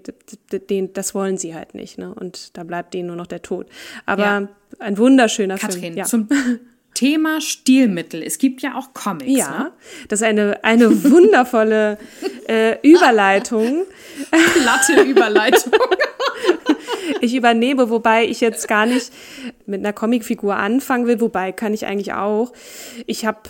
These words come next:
Speaker 1: mal so ein
Speaker 2: Klar.
Speaker 1: bisschen geguckt, welche Figuren fallen mir da ein und ich hab mir zwei rausgenommen. Die eine ist Wonder Woman und, ähm,
Speaker 2: Oh.
Speaker 1: genau, ist,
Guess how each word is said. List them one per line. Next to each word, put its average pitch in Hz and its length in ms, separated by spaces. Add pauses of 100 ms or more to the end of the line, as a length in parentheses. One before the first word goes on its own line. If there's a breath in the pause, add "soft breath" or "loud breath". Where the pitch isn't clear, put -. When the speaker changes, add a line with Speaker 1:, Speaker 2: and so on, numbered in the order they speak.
(160)
Speaker 1:
mal 208 260
so 208 80
ein 202 40
Speaker 2:
Klar. - 20
Speaker 1:
bisschen 240 240
geguckt, 220 560
welche 202 920
Figuren 220 480
fallen 214 380
mir 208 140
da 185 160
ein 202 360
und 190 120
ich - 180
hab - 240
mir 180 300
zwei 196 480 (160)
rausgenommen. 226 1040
Die - 260
eine 196 540
ist - 580
Wonder 247 420
Woman 285 440 (560 loud breath)
und, 202 360 (140)
ähm, - 60
Speaker 2:
Oh. 202 560
Speaker 1:
genau, 185 320
ist, 190 120